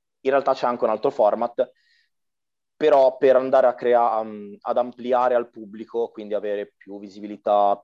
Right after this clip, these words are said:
più iscritti, più mi piace, possibilità di partnership, cosa per cui non è il mio obiettivo principale. Se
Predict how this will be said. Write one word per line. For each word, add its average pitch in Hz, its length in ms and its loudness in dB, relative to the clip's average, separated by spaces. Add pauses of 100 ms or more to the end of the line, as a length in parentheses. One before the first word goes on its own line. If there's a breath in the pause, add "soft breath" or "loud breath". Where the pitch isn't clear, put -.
(100)
più 107 180 -14
iscritti, 101 560 -12
più 104 100 -14
mi 98 60 -10
piace, 104 400 0
possibilità 107 380 -4
di 113 120 -2
partnership, 101 720 -4
cosa 107 280 0
per - 280 -10
cui 101 300 -10 (400)
non 104 240 -2
è 110 80 0
il 110 100 0
mio 110 100 -4
obiettivo 98 300 -12
principale. 92 600 -4
Se - 420 -6